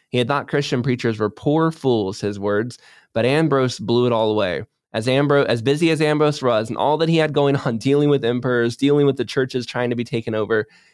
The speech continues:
he still made time sometimes to work with this young unbeliever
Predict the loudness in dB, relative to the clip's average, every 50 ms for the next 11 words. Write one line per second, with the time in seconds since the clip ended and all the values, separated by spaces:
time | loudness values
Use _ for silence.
0 | _ _ -2 -2 0 0 0 0 0 2 2 0 0 0 -2 -2 0 0 -2 -2
1 | -2 -4 -6 -10 -6 -4 -2 -2 0 -2 -2 -2 -4 -4 -4 -4 -2 -2 -2 -2
2 | -2 -2 -2 -2 -2 -2 -2 -2 -2 -2 -4 -4 -4 -2 -2 0 0 2 2 2
3 | 2 2 0 0 -2